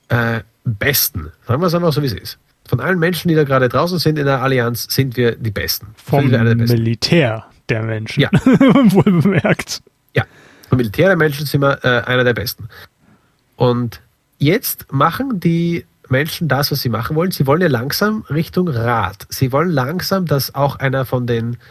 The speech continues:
Speaker 1: Menschen beim Rat ist. Es sind genau drei Arten im Rat, nämlich die Turianer. Eben, das sind dieses, die, die beste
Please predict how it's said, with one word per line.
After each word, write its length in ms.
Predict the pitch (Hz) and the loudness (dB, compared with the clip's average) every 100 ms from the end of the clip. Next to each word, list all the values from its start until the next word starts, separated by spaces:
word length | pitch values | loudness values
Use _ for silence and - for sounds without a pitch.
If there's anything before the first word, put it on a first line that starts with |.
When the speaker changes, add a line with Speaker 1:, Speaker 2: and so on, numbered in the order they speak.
| - _ | -20 _
Speaker 1:
Menschen 360 | 202 208 - 120 | 0 0 0 -2
beim 140 | 110 107 | -2 -2
Rat 340 | 110 95 - | -2 -2 -6
ist. 80 | - | -6
Es 80 | 117 | -4
sind 140 | 190 | -2
genau 340 | 185 165 180 | 0 2 0
drei 600 | 151 143 127 127 147 165 - - - _ | 0 -2 -2 0 -2 -2 -6 -18 -20 _
Arten 320 | 127 151 160 | 0 0 0
im 120 | 143 131 | -4 0
Rat, 300 | 120 123 123 | 0 -2 -2
nämlich 280 | 120 120 | -2 -2
die 220 | - 107 92 | -2 -4 -4
Turianer. 720 | - 107 107 78 85 160 262 - - | -2 -2 -2 -4 0 0 -2 -8 -2
Eben, 240 | 123 131 | -2 0
das 140 | 120 | -2
sind 120 | 127 113 | -2 -2
dieses, 480 | 104 104 98 - - _ _ _ _ _ _ - | -2 -2 -4 -8 -16 _ _ _ _ _ _ -2
die, 280 | 120 117 113 | 0 0 -2
die 300 | 120 113 113 - | -2 -4 -4 0
beste 580 | 165 - 165 160 156 | 0 2 4 4 2